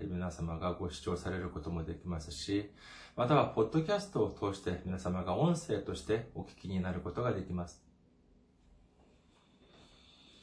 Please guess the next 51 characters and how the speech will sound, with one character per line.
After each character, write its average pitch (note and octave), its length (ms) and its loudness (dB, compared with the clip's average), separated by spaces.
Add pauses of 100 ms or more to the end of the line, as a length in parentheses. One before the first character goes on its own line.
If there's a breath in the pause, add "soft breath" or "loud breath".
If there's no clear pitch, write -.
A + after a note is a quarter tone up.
(300 loud breath)
え、 - 80 -2
次 E3 180 8
に、 F3+ 240 8
え、 G#2+ 140 10
教 D#3+ 240 8
会 E3+ 160 6
の E3 100 6
メ D3+ 240 10
ー F#3 60 6
ル F#3+ 120 4
ア F3+ 80 4
ド D3 80 4
レ A2 140 4
ス F2 240 -2
で F2+ 80 0
す。 - 240 -8
え、 - 160 -4
教 F#2 140 2
会 F#2 200 0
の F#2 100 2
メ F#2 120 0
ー F#2 80 0
ル F#2+ 100 0
ア F#2 80 -2
ド F2 80 -4
レ F2 120 -4
ス - 160 -6
は、 A#2 360 4
い G2 120 0
か C3 160 4
ほ D3+ 100 6
チ D#3 160 2
ャ E3 120 6
ー D3+ 40 4
チ C3+ 300 0
ア - 60 2
ッ - 100 -6
ト A#2 100 0
マ A#2 140 4
ー G#2+ 60 2
ク G2 280 -2
ジ G2 300 2
ー G2+ 80 0
メ G2 240 -2
ー F2 80 -2
ル G#2 240 2
ド F#2 80 0
ッ - 80 -8
ト G2+ 160 -2
コ G2 140 -6
ム F#2 180 0